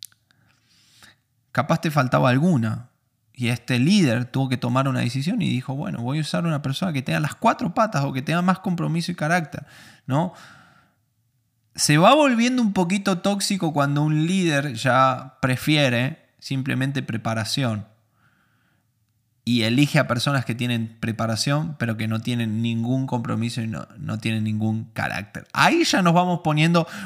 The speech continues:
un poquito tóxicos, ¿sí? Y para irnos a más tóxicos todavía,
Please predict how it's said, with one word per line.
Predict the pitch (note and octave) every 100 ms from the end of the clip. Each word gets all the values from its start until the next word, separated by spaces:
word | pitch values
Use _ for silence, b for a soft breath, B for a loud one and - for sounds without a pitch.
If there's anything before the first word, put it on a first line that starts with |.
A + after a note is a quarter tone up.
| D3
un | C#4 C#4 B3+
poquito | G#3+ F3+ A3 G3+ F#3+
tóxicos, | - C3+ G#2 - - G#2 - - - - B B B B
¿sí? | F#3+ A#3 A#3+ D3 C#3+ B2+
Y | F3 E3+
para | F3 F#3 F#3+
irnos | C#4 E4 A#3+ E3 D3
a | C3+
más | F3+ A#3 -
tóxicos | B2 G#2+ - C#3+ D3+
todavía, | - A2+ A2 A2 C#3+ F#3+